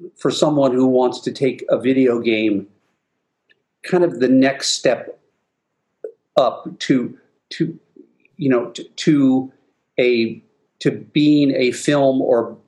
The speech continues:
beyond a film where there, there's much more, um, you know, there's still a, a lot of focus on action, um,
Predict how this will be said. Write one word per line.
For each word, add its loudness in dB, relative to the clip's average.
beyond 0
a -2
film -2
where 0
there, 0
there's 0
much 2
more, 2
um, -2
you 2
know, 2
there's -2
still 0
a, 2
a 2
lot 2
of -4
focus 0
on 0
action, -6
um, -4